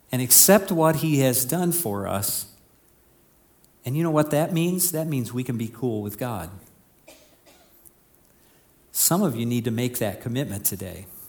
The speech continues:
Maybe you're watching this on a screen or you're here. You need to make that commitment today. You need to ask Jesus to forgive you of your sins. And you need to receive His forgiveness.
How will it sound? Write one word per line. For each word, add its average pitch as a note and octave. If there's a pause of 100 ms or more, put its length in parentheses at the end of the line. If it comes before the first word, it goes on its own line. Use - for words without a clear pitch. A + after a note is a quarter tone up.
(640)
Maybe A#2+
you're A#2
watching A#2+
this B2+
on A#2+
a A2+
screen B2+
or G2+
you're G2+
here. A2 (200)
You B2
need D3
to A2+ (240)
make C3
that A2+
commitment A#2+
today. A#2 (920)
You C3
need E3+
to -
ask C3
Jesus B2
to A#2+
forgive A#2+
you C3+
of A#2
your A2+
sins. G2+ (720)
And B2
you E3
need E3+
to B2+
receive C#3+
His B2
forgiveness. A#2+